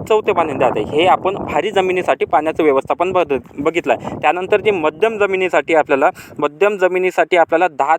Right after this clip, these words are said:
ते बारा दिवसाच्या फरकाने आपल्याला पाण्याची व्यवस्थापन हे बाजरी पिकासाठी करून घ्यायचे.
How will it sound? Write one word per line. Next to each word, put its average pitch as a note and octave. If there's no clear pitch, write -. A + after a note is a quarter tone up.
ते G3
बारा D3
दिवसाच्या F3
फरकाने D3+
आपल्याला D3+
पाण्याची D3+
व्यवस्थापन C3+
हे D3+
बाजरी E3
पिकासाठी C3+
करून G3+
घ्यायचे. A2+